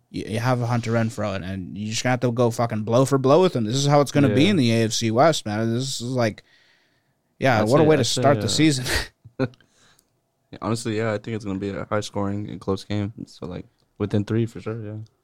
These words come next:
Speaker 1: But is this
Speaker 2: I think
Speaker 1: in any way out of character with the Raiders over the last couple seasons? You know, this is gonna be a fucking shootout. It's probably gonna be, like, an emotional roller coaster the whole way through.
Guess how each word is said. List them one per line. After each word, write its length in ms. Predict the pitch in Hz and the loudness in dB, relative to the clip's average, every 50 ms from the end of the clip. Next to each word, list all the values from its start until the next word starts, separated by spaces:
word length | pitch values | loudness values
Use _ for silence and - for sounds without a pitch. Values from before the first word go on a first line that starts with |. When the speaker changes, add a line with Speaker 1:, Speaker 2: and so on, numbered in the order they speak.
| _ _ | _ _
Speaker 1:
But 180 | - 135 139 143 | 2 2 4 4
is 100 | 139 135 | 4 4
this 220 | 156 160 143 - | 4 2 2 0
Speaker 2:
I 60 | 151 | -4
think 100 | - - | -4 0
Speaker 1:
in 160 | 147 143 143 | 2 4 4
any 240 | 143 123 135 143 147 | 4 4 4 4 6
way 180 | 143 139 135 135 | 6 6 6 6
out 120 | 131 127 | 6 4
of 80 | 127 117 | 2 2
character 340 | - 131 127 123 117 - 120 | 2 2 2 2 0 0 -2
with 100 | 117 113 | -2 -2
the 80 | 113 113 | 0 0
Raiders 340 | 113 113 110 110 107 110 | 0 0 0 0 -2 -4
over 100 | 110 101 | -6 -8
the 60 | 98 95 | -8 -8
last 240 | 92 92 101 - - | -8 -8 -8 -8 -10
couple 240 | - - 113 - - | -10 -12 -12 -12 -14
seasons? 400 | 110 98 - - - 67 - - | -14 -14 -14 -16 -18 -18 -18 -16
You 80 | 87 | -14
know, 100 | 90 90 | -12 -12
this 120 | 98 117 131 | -10 -8 -4
is 80 | 143 | -2
gonna 80 | 147 151 | -2 0
be 80 | 143 | 0
a 40 | 127 | 0
fucking 280 | 120 - 135 123 117 113 | 0 -2 -4 -4 -4 -6
shootout. 420 | - - 117 113 110 104 101 80 | -6 -4 -4 -2 -2 -2 -4 -4
It's 80 | 90 - | -8 -8
probably 200 | - 123 120 117 | -4 -2 0 0
gonna 80 | 120 120 | 0 0
be, 180 | 123 123 113 110 | 0 0 0 0
like, 200 | 107 107 101 95 | -2 -2 -4 -6
an 100 | 101 90 | -8 -8
emotional 600 | 87 110 110 113 123 131 127 117 - 123 117 110 | -6 -4 -2 0 2 2 2 2 0 -2 -2 0
roller 260 | 110 120 127 127 123 | 2 2 2 2 2
coaster 380 | 117 - 135 123 120 - - 104 | 0 0 -2 -2 -2 -4 -8 -10
the 80 | 82 107 | -8 -2
whole 180 | 131 131 123 | 0 2 4
way 160 | 120 120 110 | 4 2 2
through. 380 | 110 - - 117 98 - 104 - | 0 -2 -4 -4 -4 -4 -6 -8